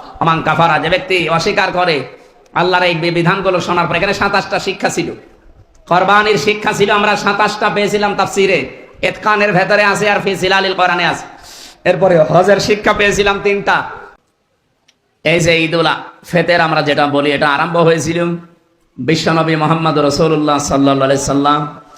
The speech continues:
মক্কা থেকে মদিনায় যাবার পর সাহাবা একরামকে, সাহাবা একরাম তাকে জিজ্ঞাসা করেছিলেন, "হে রাসূল, আমাদের আনন্দের দিন নেই?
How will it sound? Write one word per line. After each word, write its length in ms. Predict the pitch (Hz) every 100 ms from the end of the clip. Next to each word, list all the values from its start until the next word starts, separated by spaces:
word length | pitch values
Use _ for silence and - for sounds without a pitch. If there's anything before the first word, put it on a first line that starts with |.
| - -
মক্কা 300 | 135 143 156
থেকে 240 | 160 151 151
মদিনায় 360 | 147 151 147
যাবার 300 | 143 139 135
পর 360 | 131 147 143 113 - - _ _ _ _ _ _ _ _ _ _ _ _ _ _
সাহাবা 420 | - 180 185 185
একরামকে, 680 | 175 170 170 170 170 156 - - - _ _ _ _ _ _ _ _ _ _
সাহাবা 480 | - - 151 165 165
একরাম 300 | 160 160 160
তাকে 220 | 151 147
জিজ্ঞাসা 440 | 127 135 143 143 135
করেছিলেন, 460 | 135 139 139 131
"হে 140 | 131 139
রাসূল, 260 | 131 143
আমাদের 280 | 131 131 135
আনন্দের 480 | 135 135 131 127 110
দিন 220 | 117 117
নেই? 300 | 120 135